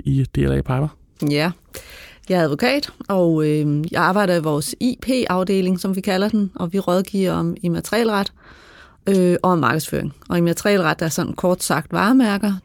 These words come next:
Speaker 2: designs, ophavsret, patenter,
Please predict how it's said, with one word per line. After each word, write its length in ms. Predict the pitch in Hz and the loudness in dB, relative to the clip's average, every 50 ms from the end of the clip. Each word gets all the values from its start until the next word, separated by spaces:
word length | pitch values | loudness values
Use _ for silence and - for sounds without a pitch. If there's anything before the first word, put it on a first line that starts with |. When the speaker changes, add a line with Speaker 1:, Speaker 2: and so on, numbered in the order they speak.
| - - | -10 -10
Speaker 2:
designs, 680 | - - 190 180 196 208 220 220 - - - - - _ | -4 -2 0 0 0 0 0 -2 -4 -8 -10 -12 -10 _
ophavsret, 580 | - 190 190 208 202 - - - 185 190 - - _ _ - - _ - - | -4 -2 -2 -2 -4 -4 -4 -4 -4 -4 -6 -8 _ _ -20 -20 _ -20 -20
patenter, 440 | - - - 220 220 - - 220 | -14 -4 -2 -2 0 0 -2 -4